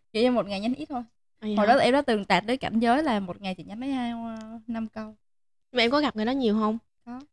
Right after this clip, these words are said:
Speaker 2: Tại
Speaker 1: Không,
Speaker 2: nếu mà
Speaker 1: không.
Speaker 2: gặp nhiều thì được
Speaker 1: Hình
Speaker 2: hơn.
Speaker 1: như hai ba tuần mới gặp một lần.
Speaker 2: Hay vậy?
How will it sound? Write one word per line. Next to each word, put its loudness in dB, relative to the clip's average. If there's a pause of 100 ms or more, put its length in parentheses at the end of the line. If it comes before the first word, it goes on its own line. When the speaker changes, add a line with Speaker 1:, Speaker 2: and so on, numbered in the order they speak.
(120)
Speaker 2:
Tại -4
Speaker 1:
Không, -
Speaker 2:
nếu 8
mà 4
Speaker 1:
không. 6
Speaker 2:
gặp 2
nhiều 0
thì -2
được -2
Speaker 1:
Hình -2
Speaker 2:
hơn. 6
Speaker 1:
như 6
hai 2
ba 2
tuần -4
mới -2
gặp -4
một -6
lần. -8 (400)
Speaker 2:
Hay -6
vậy? -4